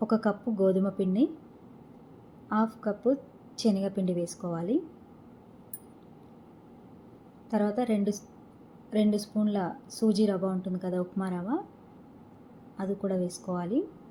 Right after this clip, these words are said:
ఉప్మా రవ్వ మరీ బరకగా ఉంటే కొద్దిగా ఒక నాలుగైదు సార్లు మిక్సీ పట్టుకొని వేసుకున్నా బాగుంటుంది. తర్వాత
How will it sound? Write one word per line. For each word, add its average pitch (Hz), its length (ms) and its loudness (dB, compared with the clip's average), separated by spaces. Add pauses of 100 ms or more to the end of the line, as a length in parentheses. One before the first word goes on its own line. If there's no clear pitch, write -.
(100)
ఉప్మా 254 260 2
రవ్వ 240 320 2 (140)
మరీ 202 180 4
బరకగా 190 480 -2
ఉంటే 185 300 -2
కొద్దిగా 190 560 0
ఒక 190 220 -2
నాలుగైదు 180 500 0
సార్లు 190 340 -2
మిక్సీ 190 300 -2
పట్టుకొని 196 480 -2 (480)
వేసుకున్నా 202 480 0 (320)
బాగుంటుంది. 185 580 0 (1900)
తర్వాత 196 360 0